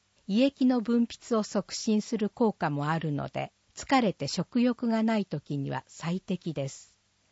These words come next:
豆腐、味噌、納豆など、大豆食品に含まれるレシチンには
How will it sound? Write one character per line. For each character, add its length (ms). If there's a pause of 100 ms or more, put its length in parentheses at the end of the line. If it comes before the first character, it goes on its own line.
(500)
豆 280
腐、 320 (480)
味 100
噌、 280 (340)
納 160 (180)
豆 180
な 180
ど、 200 (300)
大 300
豆 120
食 320
品 240
に 140
含 280
ま 160
れ 160
る 200 (100)
レ 140
シ 160
チ 180
ン 140
に 140
は 200